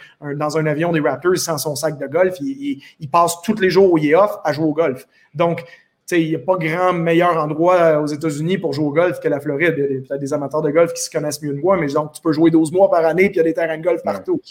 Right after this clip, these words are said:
Speaker 1: Fait que, tu sais, lui, en ce moment, je pense qu'il est pas trop déçu d'être à Tampa pour ça, parce qu'il joue au golf tout le temps.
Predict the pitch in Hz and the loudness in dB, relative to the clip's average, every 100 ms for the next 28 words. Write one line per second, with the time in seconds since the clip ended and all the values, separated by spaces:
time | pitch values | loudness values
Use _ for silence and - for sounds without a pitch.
0 | - - - 156 190 190 185 - _ 160 | -20 -8 -4 0 4 2 2 -6 _ 0
1 | 196 196 180 175 196 190 165 170 151 170 | 2 2 2 2 2 0 -4 -4 -4 -6
2 | - 170 160 139 - 175 156 156 - 156 | -4 -2 0 -2 -2 0 0 -2 -4 -4
3 | 139 170 175 - 160 - 208 254 160 151 | -4 -4 -4 -4 -6 -4 -4 -4 -8 -6
4 | 151 151 160 131 151 143 190 | -4 0 -2 -2 -6 -2 -2